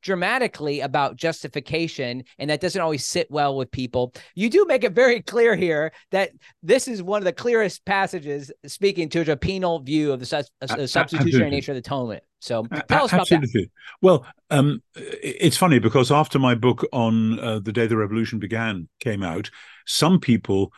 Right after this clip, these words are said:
Speaker 2: said, "Ah, there it is, N T Wright has denied penal substitution," uh, which is precisely what I don't do in that book.
Speaker 1: Right.
Speaker 2: What I do is to show that there are,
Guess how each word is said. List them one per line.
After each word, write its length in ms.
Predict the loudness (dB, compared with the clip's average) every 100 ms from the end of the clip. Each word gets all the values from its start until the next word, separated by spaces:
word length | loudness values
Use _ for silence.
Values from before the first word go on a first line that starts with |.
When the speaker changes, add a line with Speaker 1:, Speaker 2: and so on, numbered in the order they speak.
| _
Speaker 2:
said, 440 | -4 2 2 2 4
"Ah, 240 | 2 4
there 180 | 4 4
it 120 | 4
is, 240 | 2 2 -2
N 140 | -4
T 160 | -2 -2
Wright 260 | -2 -2
has 100 | -4
denied 440 | -2 -2 -2 -4 -4
penal 240 | -4 -4
substitution," 640 | -6 -8 -6 -2 -2 -2 -8 -12
uh, 140 | -10 -6
which 260 | 2 4 4
is 100 | 2
precisely 440 | 0 0 0 2
what 120 | 0 0
I 80 |
don't 280 | 4 2 4
do 160 | 2 4
in 80 | 2
that 220 | -2 -8
book. 260 | -8 -8 -8
Speaker 1:
Right. 200 | -2 2
Speaker 2:
What 180 | 2 4
I 120 | 0
do 440 | 4 4 6 4 -4 -12 -2
is 380 | 4 4 4
to 120 | 0 0
show 280 | 2 4
that 180 | 2 0
there 220 | 2 4
are, 120 | 4